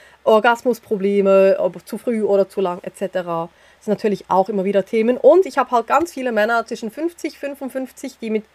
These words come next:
Lebenskrisen kommen, weil sie merken, Kinder sind ausgezogen, es gibt immer noch keinen Sex. Und irgendwie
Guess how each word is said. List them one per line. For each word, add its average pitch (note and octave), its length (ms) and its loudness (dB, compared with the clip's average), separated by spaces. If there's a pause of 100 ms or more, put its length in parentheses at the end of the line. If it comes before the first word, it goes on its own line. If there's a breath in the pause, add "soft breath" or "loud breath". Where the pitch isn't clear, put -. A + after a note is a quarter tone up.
(160 soft breath)
Lebenskrisen A3+ 880 0
kommen, G3+ 360 0 (340 loud breath)
weil G#3+ 140 4
sie G3+ 80 2
merken, A3+ 480 0
Kinder C4+ 280 0
sind B3+ 140 -10
ausgezogen, B3+ 640 -4
es B3 80 -12
gibt G#3+ 180 -12
immer A#3+ 160 -2
noch A#3+ 160 -4
keinen G#3+ 200 0
Sex. A3 340 0
Und G#3 200 -4
irgendwie A#3 480 -4